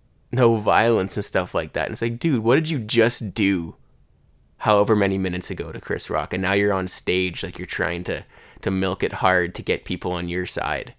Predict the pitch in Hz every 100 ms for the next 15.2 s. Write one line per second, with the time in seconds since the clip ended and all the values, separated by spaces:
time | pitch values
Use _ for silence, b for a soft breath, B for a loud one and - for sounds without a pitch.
0 | _ _ _ _ _ _ _ _ _ _
1 | _ _ _ _ _ _ _ - 95 90
2 | 85 85 76 87 95 - 104 92 90 95
3 | - 90 87 85 87 87 87 - - 92
4 | 104 - 98 98 90 82 76 - 113 113
5 | 117 117 107 107 98 - 85 98 113 104
6 | 92 123 110 107 - - 95 58 - -
7 | - 85 95 90 - 69 - - 90 -
8 | 104 101 - - 110 98 92 73 87 -
9 | - - - b b b b _ _ _
10 | - 110 - 107 - 98 - 104 107 123
11 | 117 - 104 101 101 101 101 110 117 113
12 | - 98 - 98 101 95 95 98 95 -
13 | - 82 85 82 55 b b b b b
14 | - 175 - - 98 90 87 85 82 85
15 | - -